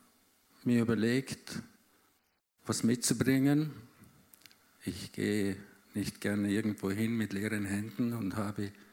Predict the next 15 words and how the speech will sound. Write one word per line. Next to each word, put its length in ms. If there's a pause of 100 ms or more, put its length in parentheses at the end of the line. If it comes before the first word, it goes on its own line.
(1300)
zwei 240
Linzer 420
Törtchen 640 (1400)
bei 120
uns 220
in 520
Küchenkassen 680
gefunden. 760 (320)
Ja. 220 (1800)
Die 120
habe 220
ich 80
ganz 260
unbewusst 920 (140)
mitgenommen 800